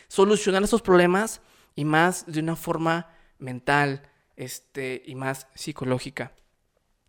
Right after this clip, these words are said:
Hoy tengo, estoy bien emocionado y creo que también lo voy a hablar. Si de repente me trabo, si de repente, este, como que, ajá, ya, ya saben cómo, pues es porque estoy nervioso, porque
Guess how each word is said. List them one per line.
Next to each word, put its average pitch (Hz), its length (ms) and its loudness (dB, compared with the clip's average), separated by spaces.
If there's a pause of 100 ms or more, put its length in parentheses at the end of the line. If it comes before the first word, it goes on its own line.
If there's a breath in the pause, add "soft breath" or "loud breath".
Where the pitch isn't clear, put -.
(160)
Hoy 185 280 8
tengo, 220 580 6
estoy 165 340 -6
bien 214 380 4
emocionado 214 840 2
y 151 280 -6 (160)
creo 180 160 6
que 202 60 4
también 160 260 6
lo 160 60 8
voy 160 100 10
a - 20 12
hablar. 160 320 8
Si 170 160 -2
de 156 100 6
repente 170 640 0
me 165 140 -2
trabo, 147 500 6 (320 soft breath)
si - 140 -4
de 151 80 6
repente, 143 720 6
este, 160 360 0
como 156 260 2
que, 147 680 2
ajá, 160 480 4 (100)
ya, 147 100 0
ya 143 120 2
saben 147 260 0
cómo, 156 280 0
pues 143 220 -6
es 131 100 -4
porque 151 220 -10
estoy 139 120 -6
nervioso, 131 380 -2
porque 131 520 -14